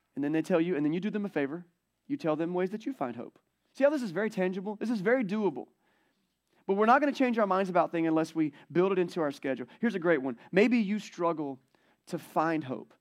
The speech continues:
Maybe all of this seems ridiculous to you because you're just like, "Pfft, I don't really have hope." I want you to know that that does not scare your God.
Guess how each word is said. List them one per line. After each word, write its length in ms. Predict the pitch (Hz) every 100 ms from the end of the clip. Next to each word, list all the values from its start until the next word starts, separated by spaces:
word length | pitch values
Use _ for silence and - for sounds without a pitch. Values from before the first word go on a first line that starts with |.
| _
Maybe 220 | 175 214
all 260 | 226 202 220
of 80 | 190
this 140 | 190
seems 200 | - 190
ridiculous 400 | 156 170 180 160
to 80 | 156
you 100 | 151
because 260 | 139 139 143
you're 80 | 175
just 180 | 165
like, 300 | 143 131 - -
"Pfft, 220 | 120 107 _ _ _ _ _ _ - - _ -
I 160 | 131 151
don't 340 | 139 151 80
really 280 | 139 143 127
have 260 | 107 139
hope." 340 | 127 113 120 - _ _ _ _ _ _ _ _ _ _ _ _ _ _ _ _ _ _ _ _ _ _ _ _ _ _ _ -
I 60 | 147
want 200 | 165 185
you 60 | 202
to 60 |
know 160 | 170 151
that 120 | 131
that 220 | 143 160
does 180 | 139 139
not 220 | 131 135
scare 520 | - - 127 127 127 -
your 140 | 120
God. 260 | 113 69 -